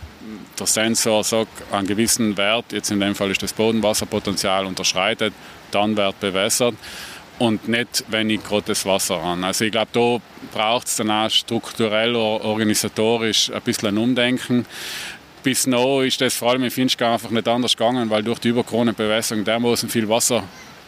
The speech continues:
ausgeht. Das heißt, ich muss das ganz genau kontingentieren. Wenn ich jetzt überall Tropfberegnung drinnen habe, dann kann ich das Wasser viel gezielter einsetzen.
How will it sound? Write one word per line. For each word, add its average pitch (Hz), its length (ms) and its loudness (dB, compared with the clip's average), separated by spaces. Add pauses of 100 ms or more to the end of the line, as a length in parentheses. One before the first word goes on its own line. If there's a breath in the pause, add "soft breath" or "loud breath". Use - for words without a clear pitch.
(120)
ausgeht. 110 680 2 (160)
Das - 160 -2
heißt, 113 200 2
ich 113 60 0
muss 117 240 2
das - 180 -4
ganz 113 280 0
genau 104 260 0
kontingentieren. 101 1040 0
Wenn 107 160 0
ich 110 80 2
jetzt 107 220 0
überall 113 340 2
Tropfberegnung 110 720 0
drinnen 117 340 0
habe, 127 280 4 (800 loud breath)
dann 113 380 0
kann 117 200 0
ich 113 60 0
das 107 180 0
Wasser 113 260 2
viel - 340 2
gezielter 127 560 0
einsetzen. 131 680 2